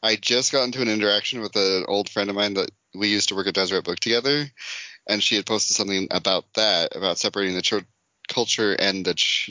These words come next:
doctrine, and I was like, uh, what she's, there's this whole post, this other post, and she said, "It's, so it's interesting that this is coming up again.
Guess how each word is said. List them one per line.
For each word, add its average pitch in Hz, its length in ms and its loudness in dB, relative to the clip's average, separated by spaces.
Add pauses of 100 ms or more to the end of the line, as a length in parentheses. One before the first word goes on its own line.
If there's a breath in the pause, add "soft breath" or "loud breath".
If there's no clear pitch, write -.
doctrine, 87 680 -2 (540 loud breath)
and 95 540 2 (100)
I 95 540 2 (200)
was 92 200 0
like, 98 340 0 (960 loud breath)
uh, 95 320 2 (100)
what 113 160 -6
she's, - 420 -2 (480 loud breath)
there's 117 140 2
this 123 100 0
whole 208 180 0
post, 110 380 -2
this - 140 -2
other 107 180 2
post, 90 440 0
and 101 180 2
she - 220 4
said, 104 440 2
"It's, 98 180 -2
so 123 80 2
it's 107 120 0
interesting 123 420 0
that 85 100 -2
this 101 200 0
is 95 120 0
coming 92 260 0
up 87 200 0
again. 85 500 -2